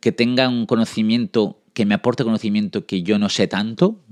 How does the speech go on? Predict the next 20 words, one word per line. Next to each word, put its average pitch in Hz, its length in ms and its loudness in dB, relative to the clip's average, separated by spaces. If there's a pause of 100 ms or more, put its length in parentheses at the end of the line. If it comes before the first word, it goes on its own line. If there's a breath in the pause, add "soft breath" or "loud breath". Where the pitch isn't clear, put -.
(120)
a 82 80 -8
nivel 82 260 -2
de 87 100 0
producto, 87 600 2
a - 20 0
nivel 82 220 -2
de 85 80 0
distribución, 87 840 0
a 85 40 -4
nivel 82 280 0
de 90 80 2
logística, 87 640 0
a 87 40 0
nivel 85 280 0
de 90 100 4
media, 92 520 6
a 87 40 0
nivel 82 300 0
de 80 220 -4
económico, 139 760 0